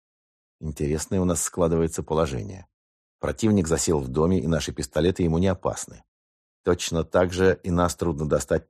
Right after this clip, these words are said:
за колодцем. Можно, конечно, попытаться обойти нас с флангов, но пока на каланче сидит снайпер, это сделать не удастся.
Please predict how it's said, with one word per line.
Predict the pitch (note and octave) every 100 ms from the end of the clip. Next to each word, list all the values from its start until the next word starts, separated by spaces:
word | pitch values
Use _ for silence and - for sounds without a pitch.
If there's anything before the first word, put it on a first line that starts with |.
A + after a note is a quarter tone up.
| -
за | -
колодцем. | D#2 E2+ C#2+ - - - _ _ _ -
Можно, | G#2+ F2+ C2+
конечно, | C2 C#2 B1 -
попытаться | B1 - D2 D2+ D2+
обойти | D2+ D#2+ F#2+
нас | F2 -
с | -
флангов, | F#2+ E2+ D2 - - _ _
но | D2+ E2+
пока | - D2+ - D2+
на | C#2+
каланче | D2+ C#2 D2 D2
сидит | C2+ C2 C2
снайпер, | - F2+ F#2+ F#2 - -
это | D#2 D2
сделать | C2+ D2 C#2+ C2+
не | C#2+
удастся. | C#2 B1+ A#1+ - -